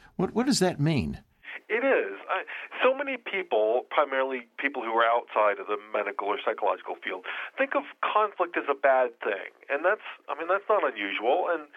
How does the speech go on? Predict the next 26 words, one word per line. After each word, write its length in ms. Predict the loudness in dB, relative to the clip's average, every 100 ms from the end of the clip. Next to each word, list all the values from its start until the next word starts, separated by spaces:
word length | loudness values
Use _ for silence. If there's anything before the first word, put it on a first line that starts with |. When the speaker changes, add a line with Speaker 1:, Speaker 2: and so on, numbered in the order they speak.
| -12 -10 -2
Speaker 2:
I 40 |
mean, 140 | 0
most 240 | 2 2 0
conflict 480 | 2 2 0 -4 -2
that 80 |
we 160 | -4 -4 -2
think 240 | 0 4
of 320 | 4 4 0 -8 -20 -20 -18
when 160 | -10 -6
we 40 | -4
think 240 | -2 -2
of 80 | -2
examples 600 | -6 -2 0 0 0 -4 0
is 200 | 0 0 -4 0
negative. 440 | 0 0 -4 -6 -8
It's 160 | -6
conflict 400 | 0 0 0 -8
between 320 | -8 -8 -8
people. 400 | -6 -8 -6 -10 -12 -12 -8 -2
But 120 | 2 2
it, 120 | 2
as 160 | 0 -2
we 120 | -2
know, 240 | 2 2
conflict 560 | 2 2 2 2 -2 -2
is 120 | -4